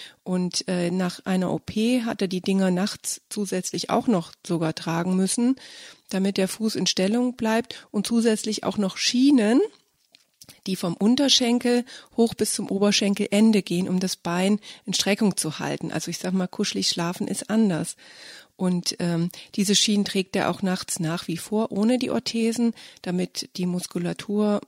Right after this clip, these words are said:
nicht wieder oder auch nicht wieder verkürzt und die Beine schön gerade bleiben. Und, ähm, wir hatten ihm dann einmal erklärt, warum er das tragen muss. Zugegebenermaßen sehr vereinfacht, ja. Aber wir haben gesagt, das brauchst du, damit du später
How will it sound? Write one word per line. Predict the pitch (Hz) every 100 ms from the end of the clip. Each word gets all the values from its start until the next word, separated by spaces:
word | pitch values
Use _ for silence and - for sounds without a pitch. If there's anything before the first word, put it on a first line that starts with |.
| -
nicht | 185 -
wieder | 180 170
oder | 165 156 - -
auch | 180
nicht | - 165
wieder | 175 170
verkürzt | - 160 - 247 254 - - - -
und | 190
die | 180
Beine | 151 156 180
schön | - 180
gerade | 170 156 170 175
bleiben. | 180 160 160 -
Und, | 151 165 165 - - - -
ähm, | 175 160 160 165
wir | 180
hatten | 180 196
ihm | 180 180
dann | 175
einmal | 180 190 190
erklärt, | 180 - 180 -
warum | 175 226
er | 247
das | 233
tragen | - - 208 208
muss. | 208 208 202 - - -
Zugegebenermaßen | - 196 185 175 180 170 160 160 170 - - - -
sehr | 165
vereinfacht, | - - 165 185 226 226 226 214 -
ja. | 175 175 202 - - -
Aber | 185 175
wir | 170
haben | 170 180
gesagt, | 175 175 170 -
das | 180 - _ _
brauchst | - 165 165 175 -
du, | 247 269 294 - - -
damit | 185 190
du | 180
später | - 185 180 214 208